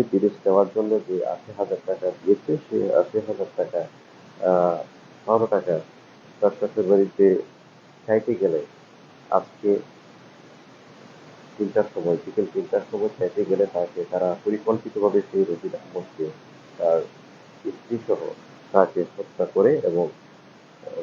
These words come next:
পিটিয়ে হত্যা করে এবং হত্যা করার পর যখন তার লাশটি উখিয়া থানায় নিয়ে আসা হয়, আহ, তখন উখিয়া, ওই উখিয়া হাসপাতালে তারা লাশটি রেখে সেখান থেকে শ্বশুর বাড়িতে উত্তর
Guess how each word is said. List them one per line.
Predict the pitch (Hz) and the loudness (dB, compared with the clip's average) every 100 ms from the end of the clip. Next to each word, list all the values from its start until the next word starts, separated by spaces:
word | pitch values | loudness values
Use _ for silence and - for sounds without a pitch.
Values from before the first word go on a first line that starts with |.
| - | -12
পিটিয়ে | - 110 127 113 | -8 -4 2 2
হত্যা | 95 - 92 | 2 0 0
করে | 87 87 78 - - - - | 2 2 0 -4 -20 -20 -8
এবং | 90 98 95 | -4 -4 -6
হত্যা | 101 - | -12 -12
করার | 98 101 98 | -2 0 2
পর | 101 98 | 0 2
যখন | 92 104 104 - - - - | 2 4 2 0 -14 -4 6
তার | 92 82 - - - - - - - - - | 6 6 0 -20 -20 -20 -20 -20 -20 -20 -2
লাশটি | 92 110 - 117 123 123 117 | 0 0 -4 -4 -2 -2 -4
উখিয়া | 92 - 107 | -12 -8 -6
থানায় | - 95 95 | -6 -4 -4
নিয়ে | 92 95 | 0 0
আসা | 92 113 117 | 0 -6 -6
হয়, | 123 151 | -2 -2
আহ, | - - - - 90 90 87 - | -2 -16 -20 -8 -2 0 0 -4
তখন | 87 98 87 | -6 -6 -6
উখিয়া, | 92 92 110 107 - - | -8 -4 -4 -4 -6 -4
ওই | 90 85 80 - - | -2 -4 -8 -12 -12
উখিয়া | - 107 98 | -4 0 0
হাসপাতালে | 101 - 104 107 104 | -2 -2 0 2 2
তারা | 95 92 87 - - - | 4 2 0 -10 -20 -8
লাশটি | 87 - - | -6 -6 -6
রেখে | 90 82 90 80 - - | -6 -4 -4 -4 -8 -8
সেখান | 113 117 101 | -4 0 0
থেকে | 101 92 | -2 -2
শ্বশুর | - 98 - 92 | -4 -4 -4 2
বাড়িতে | 95 87 87 | 2 2 -4
উত্তর | 80 95 | -4 -2